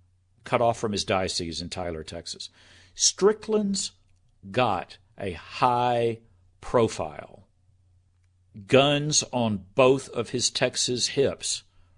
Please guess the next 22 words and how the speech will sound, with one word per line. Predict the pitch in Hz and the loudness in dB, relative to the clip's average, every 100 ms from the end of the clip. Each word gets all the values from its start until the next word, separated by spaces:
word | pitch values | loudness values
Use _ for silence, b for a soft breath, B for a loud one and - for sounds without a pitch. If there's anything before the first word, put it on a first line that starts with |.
| _ - | _ -10
approach | 107 - 113 - - | -4 2 2 2 -4
to | |
social | - 113 101 98 | 0 0 0 -2
media. | 95 87 76 - _ _ _ b b b b b b | -2 -4 -8 -18 _ _ _ b b b b b b
He | - 156 156 170 180 | -2 0 0 -2 -6
is | 113 123 120 - | -2 0 0 -4
the | 120 110 110 - | -4 -6 -6 -4
social | - 127 131 135 123 120 | 0 2 2 0 0 -2
media | 107 120 123 117 113 113 113 - _ _ 107 | -4 -4 -2 0 0 0 -2 -10 _ _ 0
maven | 113 120 104 110 98 | 4 4 4 -2 -2
from | 107 98 | -4 -4
Hades, | 104 110 101 78 - - - _ _ _ _ _ _ | -2 -2 -2 -8 -10 -14 -14 _ _ _ _ _ _
from | 107 101 | -6 -4
the | 95 | -4
perspective | - 95 - 143 131 - 85 78 - _ _ _ | -4 -4 0 2 0 -2 -6 -6 -18 _ _ _
of | 113 92 90 - _ - | 0 0 -2 -6 _ -2
this | 131 - | 0 0
Pope | - 98 82 - - _ _ _ _ | 0 0 0 -8 -20 _ _ _ _
and | - 104 | -4 -2
the | 101 | 2
Vatican | 101 95 95 | 2 2 -2
structures. | 92 - 82 - - - | -6 -6 -8 -10 -14 -16